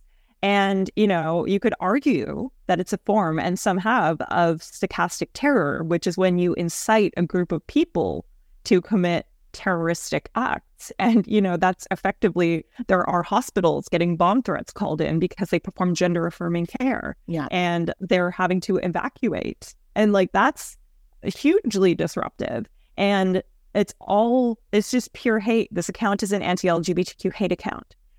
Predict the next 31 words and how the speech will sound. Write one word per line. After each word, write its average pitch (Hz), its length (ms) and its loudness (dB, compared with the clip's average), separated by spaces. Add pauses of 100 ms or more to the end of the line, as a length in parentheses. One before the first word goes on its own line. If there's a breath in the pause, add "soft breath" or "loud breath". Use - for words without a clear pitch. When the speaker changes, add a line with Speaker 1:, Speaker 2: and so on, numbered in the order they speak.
(140)
Speaker 1:
And 190 100 4
there's 185 200 2
no 214 560 2 (360)
reason 175 680 0
to 190 100 -8
follow 175 460 2
it 330 240 2
unless 180 460 0
you're 196 140 2
an 170 100 0
extremism 175 840 -2
reporter - 720 -4 (580)
or 196 200 6
you 175 240 2
support 190 560 -4
it. - 220 -12 (500)
Like, 180 300 4 (340)
there 220 220 4
is 214 180 0
no 226 360 2
reason 190 680 0
for 190 120 -2
Pierre, 175 300 0 (120)
Pierre 170 220 0
Poilievre's 160 560 -2
wife 165 380 -4
to 190 120 -4
follow 165 380 2
that 151 160 0
account. - 560 -10 (460)
And, 180 500 0